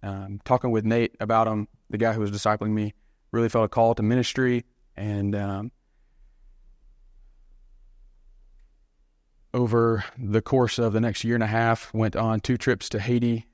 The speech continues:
and, uh, kinda decided, "Hey, I'm gonna come to Auburn, uh, get a degree in horticulture, and then do the intern program here with Brother Al, uh, and then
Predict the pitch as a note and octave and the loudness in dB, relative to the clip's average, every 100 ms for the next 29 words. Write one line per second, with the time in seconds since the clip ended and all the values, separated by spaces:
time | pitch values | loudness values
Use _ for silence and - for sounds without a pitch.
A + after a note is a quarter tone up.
0 | - - G#2+ G#2+ G2+ G2 G#2+ _ - G2+ | -14 -6 -2 -2 -2 -4 -8 _ -10 -6
1 | G2+ F#2+ A#2+ A2 G#2 G#2 A2 A2 G2+ _ | -4 -4 0 0 0 2 2 2 -2 _
2 | _ - A#2 A2+ G#2+ G2+ _ - C3+ C3+ | _ -4 0 0 0 -4 _ 0 2 2
3 | A2 A2+ A#2 A2+ A2 _ _ _ _ - | 2 2 2 -2 -6 _ _ _ _ -6
4 | G2 F#2+ G#2+ A#2 A2+ A2 A2+ A#2 G2 G#2 | -4 -2 2 4 2 2 2 2 2 0
5 | A#2 A#2+ - A#2 - A#2+ A2+ - G#2 G#2 | 2 0 2 0 2 0 -2 -4 -4 -2
6 | G2+ - _ _ _ - _ G#2 G#2 G2 | -4 -6 _ _ _ -20 _ -2 0 -2
7 | - _ - _ _ - A#2+ A2 A#2+ B2 | -4 _ -20 _ _ -2 2 2 2 2
8 | B2 A2 A#2+ A#2 A#2 A2 A#2 A2 G#2+ G#2+ | 2 2 2 2 0 0 0 0 2 2
9 | G#2 G2+ B2 B2 - _ _ _ _ _ | 2 2 2 0 -4 _ _ _ _ _
10 | _ _ - G2+ F2 F#2+ G#2+ G2+ | _ _ -10 -8 -4 -2 0 0